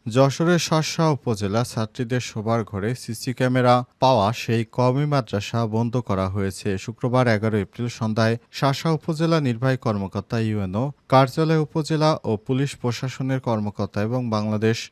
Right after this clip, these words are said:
কওমি মাদ্রাসা শিক্ষা বোর্ডের নেতাদের উপস্থিতিতে এক সভায় এই সিদ্ধান্ত নেওয়া হয়েছে। যশোরে পুলিশ সুপারের কাছে এক অভিভাবকের অভিযোগের পর বৃহস্পতিবার ওই মাদ্রাসায় অভিযান চালায় পুলিশ। অভিযানে ষোলোটি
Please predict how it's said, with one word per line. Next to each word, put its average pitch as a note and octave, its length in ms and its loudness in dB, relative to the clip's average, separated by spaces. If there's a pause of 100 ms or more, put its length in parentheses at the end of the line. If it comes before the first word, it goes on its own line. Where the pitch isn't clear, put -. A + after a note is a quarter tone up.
কওমি C#3 300 6
মাদ্রাসা D#3+ 520 0
শিক্ষা C3+ 400 -4
বোর্ডের G#2 460 -2
নেতাদের A#2 520 -2 (180)
উপস্থিতিতে B2 800 -2
এক A2 180 0
সভায় G2+ 380 0
এই A#2 60 0
সিদ্ধান্ত A#2+ 520 -4
নেওয়া F#2 280 -2
হয়েছে। G2 500 -2 (220)
যশোরে C#3+ 500 4
পুলিশ F#3 320 0
সুপারের F3 420 0
কাছে A#2 360 -2
এক A2 160 0 (140)
অভিভাবকের D3 760 2
অভিযোগের A#2 640 -2
পর G#2 260 -2
বৃহস্পতিবার B2 720 -2
ওই B2 220 2 (180)
মাদ্রাসায় C3+ 600 2
অভিযান G#2+ 400 -2
চালায় G2+ 340 -2
পুলিশ। G2+ 480 -6
অভিযানে G#2+ 520 -2
ষোলোটি B2 560 -2